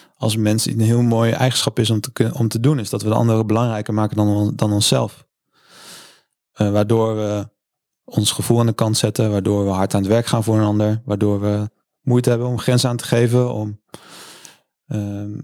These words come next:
eh, be-, dan gaan we gelijk bezig met andermans verwachtingen,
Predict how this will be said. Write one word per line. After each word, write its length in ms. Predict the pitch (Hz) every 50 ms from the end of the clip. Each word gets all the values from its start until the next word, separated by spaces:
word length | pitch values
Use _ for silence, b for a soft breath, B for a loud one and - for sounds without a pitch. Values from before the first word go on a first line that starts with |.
| - - - _ _ _
eh, 400 | - - 123 107 104 110 113 110 - 135 _ _ _ - 127 113 117 - _
be-, 420 | - 127 113 107 117 117 - - - 117
dan 140 | 113 113 110
gaan 160 | - 113 113
we 60 | 113
gelijk 280 | - - 117 117 110 107
bezig 300 | 113 113 117 113 - -
met 120 | 113 -
andermans 360 | - 123 117 117 113 110 -
verwachtingen, 680 | - 120 117 127 131 - - 131 123 123 127 127 123